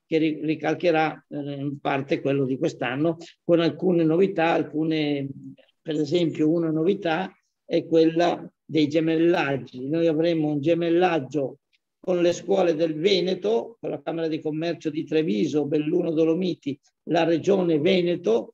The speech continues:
e la Direzione Scolastica Regionale del Veneto, soprattutto insieme con la Camera di Commercio di Treviso, noi realizzeremo un'iniziativa che sarà gemellata e, e,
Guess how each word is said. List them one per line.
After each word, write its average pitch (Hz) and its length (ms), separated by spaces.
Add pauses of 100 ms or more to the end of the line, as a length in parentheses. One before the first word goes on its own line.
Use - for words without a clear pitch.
(160)
e 156 140
la 156 100
Direzione 165 400
Scolastica 165 580
Regionale 160 520
del 180 180
Veneto, 196 540 (140)
soprattutto 156 520
insieme 185 340
con 165 120
la 165 80
Camera 190 260
di 160 140
Commercio 175 360
di 170 60
Treviso, 226 580 (240)
noi 190 300
realizzeremo 175 800
un'iniziativa 202 680
che 196 80
sarà 175 280
gemellata 190 720
e, 196 100
e, 180 320